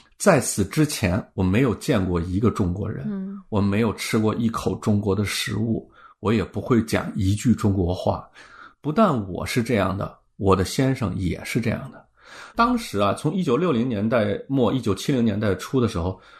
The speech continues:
Speaker 1: 中国和美国的这个物质差距还是非常巨大的。
Speaker 2: 嗯。
Speaker 1: 而且不光是物质差距，包括属灵的环境肯定也是有非常大的差异的。
Speaker 2: 当然，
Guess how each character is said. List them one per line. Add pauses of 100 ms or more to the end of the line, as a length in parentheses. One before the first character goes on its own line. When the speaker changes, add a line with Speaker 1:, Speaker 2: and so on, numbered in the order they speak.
(380)
Speaker 1:
中
国
和
美
国
的
这
个
物
质
差
距
还
是
非
常
巨
大
的。 (120)
Speaker 2:
嗯。 (280)
Speaker 1:
而
且
不
光
是
物
质
差
距，
包
括 (420)
属
灵
的
环
境
肯
定
也
是
有
非
常
大
的
差
异
的。
Speaker 2:
当
然，